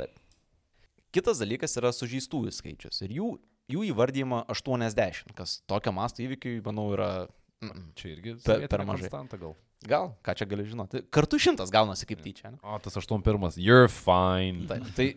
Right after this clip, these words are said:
Speaker 1: reikėtų, aišku, prisimint, kad Sovietų Sąjungoje sužeistieji galėdavo tapti taip vadinamais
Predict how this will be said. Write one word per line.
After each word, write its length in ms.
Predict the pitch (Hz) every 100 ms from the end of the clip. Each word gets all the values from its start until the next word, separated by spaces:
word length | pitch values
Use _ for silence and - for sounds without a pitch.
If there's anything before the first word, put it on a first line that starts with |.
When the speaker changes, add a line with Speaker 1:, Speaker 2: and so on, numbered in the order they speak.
| - -
Speaker 1:
reikėtų, 420 | 135 110 151 151
aišku, 300 | 127 127 - 107
prisimint, 320 | 110 120 127
kad 140 | 110
Sovietų 300 | - 110 - -
Sąjungoje 480 | 98 120 127 117
sužeistieji 540 | 110 104 98 - 113 113
galėdavo 400 | 101 107 107 101
tapti 260 | 113 110 104
taip 220 | 104 -
vadinamais 460 | 101 104 104 98